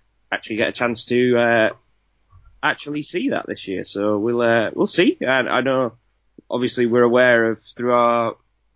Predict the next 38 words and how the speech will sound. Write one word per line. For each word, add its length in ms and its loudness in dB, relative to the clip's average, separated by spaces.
our 160 -4
involvement 480 -4
with, 380 0
uh, 260 2
Andrew 240 -2
McKinnon 480 0
and 120 -6
stuff 200 -10
like 100 -2
that, 20 -16
we're 80 -6
aware 260 0
that 160 -10
there's 220 -12
obviously 300 -8
been 80 -4
a 40 0
lot 100 -4
of 40 -20
pre-planning, 600 -2
a 60 -8
lot 140 -2
of 40 -6
work 240 -2
got 100 -4
into 220 -6
this, 240 -4
and, 220 0
uh, 40 0
I 60 -4
wish 220 -2
them 120 -2
all 100 4
the 60 0
best. 480 -2
We'll 220 -10
see, 500 -4
uh, 400 0